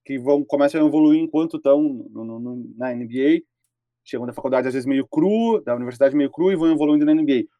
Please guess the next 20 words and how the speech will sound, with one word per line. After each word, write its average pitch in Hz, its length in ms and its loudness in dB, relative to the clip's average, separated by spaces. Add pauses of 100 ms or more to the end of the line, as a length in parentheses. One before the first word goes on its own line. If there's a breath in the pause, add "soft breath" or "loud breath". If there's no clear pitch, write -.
O - 60 -10
Phoenix 180 220 -2
Suns 202 160 0
fez 180 160 -4
muito 202 500 0
disso 151 300 -4
nos 135 100 -2
últimos 135 260 -8
anos, 117 200 -4
muito 160 340 -2
<laughs> - 0 -
mesmo. 160 400 -2 (100)
O 160 80 0 (540 loud breath)
Phoenix 151 200 0
Suns 151 120 0
tá 151 80 -2
com 156 80 -2
muitas 156 340 0
temporadas 135 520 2
ruins. 127 300 -6